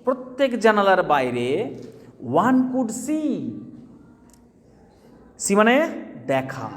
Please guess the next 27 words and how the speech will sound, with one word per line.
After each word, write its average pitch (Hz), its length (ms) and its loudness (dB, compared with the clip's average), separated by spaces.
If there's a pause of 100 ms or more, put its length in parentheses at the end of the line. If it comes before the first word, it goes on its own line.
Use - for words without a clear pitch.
(800)
a 135 100 0
blur 139 680 0
of 120 380 -8
faces, - 360 -16 (1040)
অর্থাৎ 160 380 2 (360)
প্রত্যেক 302 460 2
জানালার 180 380 2
বাইরে, 131 320 -2
মানে 139 240 -4
প্রচুর 311 260 -2
মানুষ 294 320 0
জমায়েত 240 280 4
হয়ে 202 100 2
যেত, 139 280 -4
তাই 226 120 0
না? 277 200 0 (520)
মহিলা, 220 420 4
পুরুষ, 220 400 -2
প্রত্যেক 277 500 -4
মানুষ, 220 260 -2 (160)
প্রচুর 214 260 -2
মানুষ 202 180 2
দল 175 420 4
জমা 170 240 0
হয়েছে 170 320 0
বিড়লা 170 420 2
হাউসের 156 300 -2